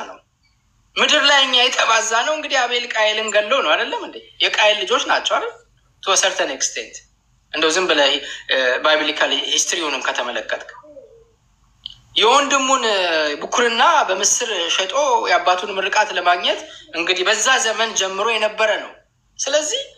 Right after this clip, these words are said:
በመብታችን፣ በህልውናችን፣ በክብራችን አርሰን ባበላን፣ ፈሽተን ጽፈን ባስተማረን ጠላት ካደረጉን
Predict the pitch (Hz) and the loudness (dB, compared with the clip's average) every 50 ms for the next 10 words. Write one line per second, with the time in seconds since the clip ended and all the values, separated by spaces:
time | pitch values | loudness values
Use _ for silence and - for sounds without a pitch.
0 | _ _ _ _ _ _ _ _ - - 262 320 427 466 427 - - 330 311 302 | _ _ _ _ _ _ _ _ -2 0 2 2 2 0 0 0 2 0 2 0
1 | - - - - - - _ _ _ _ _ _ _ _ _ - - 247 294 381 | -2 -6 -6 -8 -14 -20 _ _ _ _ _ _ _ _ _ -6 -2 0 0 0
2 | 440 466 440 466 440 403 349 240 220 - - - - - - _ _ _ - - | 2 2 0 0 2 2 2 2 2 0 -4 -6 -8 -10 -16 _ _ _ -4 -4
3 | - 359 381 415 - 349 339 349 - - 330 - - - _ _ _ _ _ _ | -2 -2 0 0 0 0 0 0 -4 -6 -6 -8 -14 -18 _ _ _ _ _ _
4 | _ _ - 190 233 294 330 - - 349 370 359 339 240 247 254 262 277 269 254 | _ _ 0 2 2 2 2 0 0 2 2 2 2 4 4 4 4 2 2 2
5 | 233 185 - - - - - _ _ _ _ - - - 311 302 - - - - | 0 0 0 -2 -8 -18 -20 _ _ _ _ -6 0 2 2 2 2 2 2 2
6 | 349 349 277 - - - - - _ _ _ _ _ _ _ _ _ _ _ _ | 0 0 0 -4 -12 -16 -20 -20 _ _ _ _ _ _ _ _ _ _ _ _
7 | _ _ _ - - - _ _ - - - - - 320 311 381 370 370 359 - | _ _ _ -20 -20 -20 _ _ 0 0 2 4 2 2 4 4 4 4 4 4
8 | - 277 269 - - 302 285 285 277 254 196 160 - - - - _ _ _ _ | 4 4 4 2 2 0 2 2 2 2 2 0 -4 -8 -12 -20 _ _ _ _
9 | _ _ _ _ _ _ _ - - - 247 254 294 302 285 - - 233 220 214 | _ _ _ _ _ _ _ -8 -2 0 2 4 6 4 4 2 2 0 2 2
10 | 226 233 269 302 311 466 554 - | 2 2 2 0 0 0 -2 -4